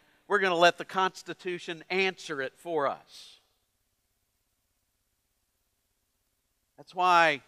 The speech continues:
politics today is so complicated, because we're moving further and further away from that reality. The Constitution is losing its influence and value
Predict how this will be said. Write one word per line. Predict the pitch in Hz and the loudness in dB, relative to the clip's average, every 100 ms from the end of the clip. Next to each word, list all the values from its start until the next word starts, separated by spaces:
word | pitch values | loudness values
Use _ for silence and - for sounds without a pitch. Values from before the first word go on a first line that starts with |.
| _ _ _ _ _ _ _ _ _ | _ _ _ _ _ _ _ _ _
politics | - - 202 190 170 175 156 - | -10 6 8 10 6 -2 -6 -8
today | 143 139 156 156 151 | -6 2 4 4 2
is | 127 - | -2 -8
so | - - 180 170 165 143 _ - | -14 -8 -4 -2 -2 -6 _ -20
complicated, | - 175 160 - 139 - 135 110 90 85 _ _ _ _ _ _ _ _ _ _ _ _ _ - | -6 -4 -4 -6 -8 -6 -8 -8 -12 -20 _ _ _ _ _ _ _ _ _ _ _ _ _ -20
because | - 165 151 | -10 -8 -8
we're | 139 151 | -10 -10
moving | 143 170 156 143 123 - | -8 -8 -8 -12 -16 -14
further | 175 180 180 170 165 156 _ _ | -6 -4 -4 -4 -6 -6 _ _
and | 131 127 - | -20 -20 -18
further | - 165 165 151 143 | -6 -6 -4 -6 -8
away | 135 127 120 139 139 131 113 90 _ _ | -8 -12 -10 -6 -4 -4 -8 -16 _ _
from | - 123 | -20 -8
that | 135 131 | -6 -6
reality. | 127 120 120 117 117 101 104 | -8 -6 -4 -4 -6 -12 -20
The | 113 | -18
Constitution | - 170 165 - 143 - 160 147 131 123 | -6 -6 -6 -16 -20 -14 -14 -12 -18 -18
is | 110 | -20
losing | 127 143 170 180 160 123 127 98 78 _ _ _ _ _ _ | -16 -8 -8 -8 -12 -16 -16 -16 _ _ _ _ _ _ _
its | 147 - - | -12 -12 -6
influence | 185 180 165 170 156 139 120 147 | -6 -6 -12 -10 -8 -8 -10 -14
and | 131 107 | -14 -4
value | 160 175 175 143 127 117 | -2 0 0 -2 -10 -14